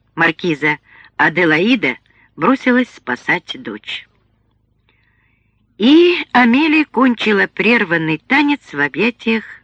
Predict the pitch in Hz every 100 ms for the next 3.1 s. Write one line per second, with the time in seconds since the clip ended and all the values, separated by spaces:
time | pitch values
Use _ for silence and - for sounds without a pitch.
0 | _ 123 135 131 - 131 131 - _ _
1 | _ - 160 147 147 196 - 202 - 131
2 | 165 160 156 151 131 - - - - _